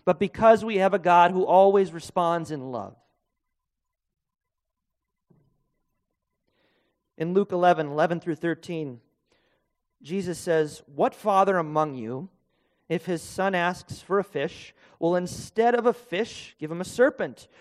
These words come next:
Or if he asks for an egg, will give him a scorpion?" Man, call Child Protective Services here if you're feeding scorpions to your kids.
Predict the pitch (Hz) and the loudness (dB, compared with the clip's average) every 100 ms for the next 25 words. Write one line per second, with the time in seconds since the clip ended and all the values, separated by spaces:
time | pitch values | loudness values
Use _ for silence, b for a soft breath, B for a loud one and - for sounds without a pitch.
0 | b b 185 254 262 240 240 208 226 - | b b 4 6 6 0 -10 -6 -6 -8
1 | - 233 214 202 - 190 214 196 208 - | -12 -6 -4 -4 -2 -2 0 2 2 2
2 | 190 180 208 208 - - 247 311 320 269 | -2 0 -2 -4 -8 -6 0 2 2 -2
3 | 240 151 101 98 _ _ _ _ _ _ | -2 -2 -6 -20 _ _ _ _ _ _
4 | _ _ - 147 110 95 _ 151 156 - | _ _ -16 -14 -14 -18 _ -8 -8 -6
5 | 160 160 147 - 147 117 - 165 156 127 | -6 -6 -8 -12 -12 -16 -14 -10 -10 -12
6 | 113 113 160 120 - 110 - _ _ _ | -16 -14 -12 -12 -14 -18 -20 _ _ _
7 | 143 131 120 - 165 175 127 117 - 120 | -14 -14 -14 -6 -6 -4 -10 -14 -16 -20
8 | - 220 202 135 _ | -16 -10 -10 -10 _